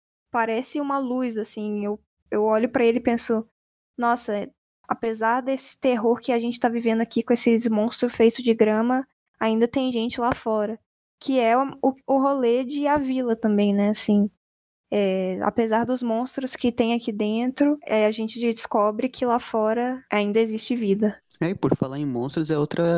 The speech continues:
Speaker 2: outra característica que harmoniza entre os filmes, né? A, o design dos monstros, que é aquela coisa meio natureza, meio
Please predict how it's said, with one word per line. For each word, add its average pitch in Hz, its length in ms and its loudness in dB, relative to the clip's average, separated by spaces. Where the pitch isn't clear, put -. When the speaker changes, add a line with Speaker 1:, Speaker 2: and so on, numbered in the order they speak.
Speaker 2:
outra 156 160 -4
característica 147 720 0
que 147 460 0
harmoniza 147 800 -2
entre 127 240 -4
os 120 120 -6
filmes, 110 400 0
né? 117 280 -2
A, 113 240 0
o 117 100 0
design 113 520 -4
dos 117 180 -6
monstros, 104 600 -6
que - 80 -4
é 110 40 0
aquela 110 260 -4
coisa 113 300 -4
meio 107 720 -2
natureza, 110 1200 -4
meio 101 760 -2